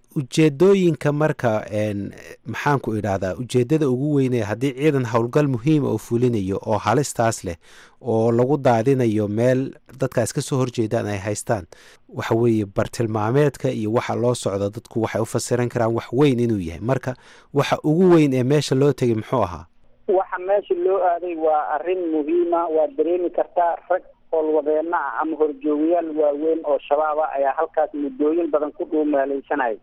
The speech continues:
Speaker 1: Waa gartay, laakiin deegaanka iyagaa ka taliya. Maxay ugu dhuumaalaysanayaan deegaanka? Iyagaaba ka taliye.
Speaker 2: Waad og tahay ayaga oo taliya oo meesha madaxda ka ah ayay afkii duubtaan oo isqariyaan oo aanan ka warqabin inay madax yihiin in kale.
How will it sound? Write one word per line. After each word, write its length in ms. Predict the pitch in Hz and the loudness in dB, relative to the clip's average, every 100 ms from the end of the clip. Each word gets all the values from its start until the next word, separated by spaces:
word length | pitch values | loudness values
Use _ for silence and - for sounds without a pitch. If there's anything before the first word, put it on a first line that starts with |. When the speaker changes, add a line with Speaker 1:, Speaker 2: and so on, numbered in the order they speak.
| _ _ _ _ | _ _ _ _
Speaker 1:
Waa 260 | 160 151 131 | 0 2 2
gartay, 240 | 117 131 | -2 0
laakiin 320 | 139 139 160 | 0 0 0
deegaanka 340 | 147 180 180 160 | 4 4 4 2
iyagaa 260 | 170 180 151 | 4 4 2
ka 160 | - | -2
taliya. 400 | - 135 110 82 | -2 -2 -2 -4
Maxay 440 | 113 - 156 165 139 | -6 -4 2 2 2
ugu 200 | 135 156 | 0 0
dhuumaalaysanayaan 840 | 160 143 135 123 120 151 139 110 | 4 4 6 4 2 0 0 0
deegaanka? 360 | 110 131 127 - | 0 0 -2 -2
Iyagaaba 400 | 110 139 127 117 | 0 2 2 0
ka 120 | - | -2
taliye. 400 | 127 113 107 98 82 - _ - | -4 -4 -4 -6 -10 -18 _ -2
Speaker 2:
Waad 320 | 370 - - | 2 2 0
og 120 | 254 - | -2 -2
tahay 300 | 190 180 170 | -2 -2 -2
ayaga 320 | 175 208 196 | 0 0 0
oo 400 | 190 185 170 165 - | 0 0 0 0 0
taliya 360 | 156 151 160 175 - | -2 0 2 0 0
oo 200 | 160 151 | -4 -2
meesha 360 | 151 175 - 151 | 0 0 -2 -2
madaxda 360 | 160 165 156 156 | -2 0 -2 -2
ka 80 | 160 | 0
ah 160 | 151 | 0
ayay 240 | 156 156 170 | 0 -2 -2
afkii 280 | 185 - 156 | -2 -4 -4
duubtaan 380 | 143 139 - 151 156 | -2 -2 -2 -2 -4
oo 80 | 160 | -6
isqariyaan 500 | - 151 147 151 151 | -2 0 2 0 -2
oo 40 | 139 - _ _ - | -6 -10 _ _ -4
aanan 300 | 147 147 151 | -2 -2 -2
ka 80 | 170 | 0
warqabin 380 | 165 151 151 156 | 0 0 -2 -2
inay 180 | 147 147 | -2 -2
madax 240 | 160 147 | -2 -4
yihiin 240 | 143 139 160 | -4 -4 -4
in 40 | |
kale. 220 | 147 170 | -2 -4